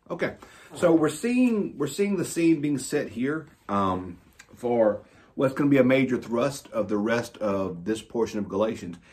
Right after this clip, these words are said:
is gonna be, uh, Paul's teaching on Abraham and how Abraham relates to the, uh, to faith in the law. Because what, what, what we see for so many of, um,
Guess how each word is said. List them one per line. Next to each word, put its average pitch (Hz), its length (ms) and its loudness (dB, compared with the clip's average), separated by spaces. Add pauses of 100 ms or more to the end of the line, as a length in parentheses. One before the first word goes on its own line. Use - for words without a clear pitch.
(260)
is 104 80 -12
gonna 113 220 0
be, 104 320 0 (100)
uh, 92 180 -2
Paul's 123 460 2
teaching 110 540 -2 (100)
on 92 480 -6
Abraham 80 600 -6 (140)
and 87 120 -10
how 98 180 -2
Abraham 101 420 -2
relates 87 480 -6 (340)
to 104 140 -6
the, 90 140 -2
uh, 80 300 -8 (3000)
to 110 140 -2
faith 123 340 0
in 110 80 -2
the 101 100 2
law. 95 180 2
Because 131 240 0
what, 190 200 4
what, 165 240 0
what 180 180 2
we 151 100 2
see 175 520 0 (180)
for 131 120 -6
so 151 200 2
many 135 420 0
of, 107 240 2
um, 95 340 -2